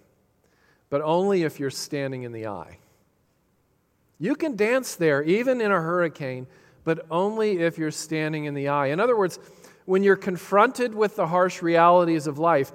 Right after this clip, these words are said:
if you don't look away and try to distract yourself away from the things that, the way things really are, and you look the hurricane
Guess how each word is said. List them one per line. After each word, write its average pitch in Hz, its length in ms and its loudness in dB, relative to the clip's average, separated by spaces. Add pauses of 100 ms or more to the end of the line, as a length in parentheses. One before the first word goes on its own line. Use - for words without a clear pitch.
(220)
if 185 160 2
you 214 140 -2
don't 247 320 6
look 233 260 6
away 208 460 6
and 175 120 -2
try 190 220 0
to 190 80 -2
distract 190 720 0
yourself 147 800 -6 (800)
away 190 480 8
from 180 160 -4
the 170 100 0
things 190 300 -4
that, 180 500 -4
the 170 80 2
way 190 240 6
things 185 540 -2
really 170 360 0
are, 156 600 4 (920)
and 185 140 0
you 208 140 2
look 226 680 4
the 190 160 4
hurricane 190 840 4